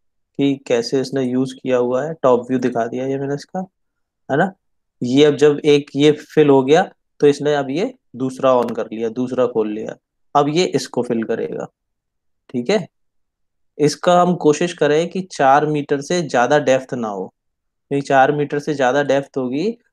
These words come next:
तो वो ड्रिंकिंग वाटर को इफेक्ट कर सकता है। अब हम ड्रेनेज सिस्टम देखेंगे। ड्रेनेज सिस्टम क्या है?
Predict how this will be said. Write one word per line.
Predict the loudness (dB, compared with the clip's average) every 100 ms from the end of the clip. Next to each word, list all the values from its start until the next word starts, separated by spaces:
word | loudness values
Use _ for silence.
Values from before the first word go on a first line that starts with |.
| _
तो | 2
वो | 4
ड्रिंकिंग | 4 2 0 -2 -4 -2
वाटर | 0 0 -4
को | -4 -4
इफेक्ट | -6 -8 -14 -20 _
कर | -4
सकता | -4 -12 _ -14
है। | -14 _ _ _ _ _ _ _ _ _ _ _ _ 0
अब | 2 2
हम | -2 -4
ड्रेनेज | -2 0 0 0 -2
सिस्टम | -6 -8 -4 -4
देखेंगे। | -4 -6 -10 -18 -20 -20 _
ड्रेनेज | -4 0 2 2
सिस्टम | 0 -8 -6 -4 -4
क्या | -6 -8
है? | -10